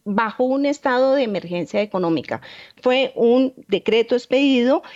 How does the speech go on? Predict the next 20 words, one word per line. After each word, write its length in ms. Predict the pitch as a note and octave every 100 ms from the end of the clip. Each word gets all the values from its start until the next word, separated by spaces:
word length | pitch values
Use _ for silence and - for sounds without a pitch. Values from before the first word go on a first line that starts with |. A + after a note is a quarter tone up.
| - -
en 160 | G#3+
aquel 300 | G3 G#3 G3+
momento 420 | A3 C4 A#3 A3+
por 140 | C4 B3
presidente 500 | G#3 F#3+ F#3 E3+ G#3+
de 60 |
la 140 | B3 A3+
República 640 | B3 G#3+ G#3+ C4 D4+ E4+ A4+ - - _ -
y 320 | D#4 D#4+ F4
bajo 420 | G3 G3+ A3 A#3 A3+
este 420 | B3+ C#4 - F4+
contexto, 800 | F#4 D#4+ B3+ A#3 A#3+ - D#4+ -
por 100 | A3+
lo 100 | G3
que 120 | G3
estaba 240 | F#3 A#3 C#4+
ocurriendo 500 | D#4 C#4+ A#3+ B3 C#4
en 140 | A#3
ese 180 | G3+ B3
momento 640 | C4+ C#4 C4 A#3+ A#3+ C#4+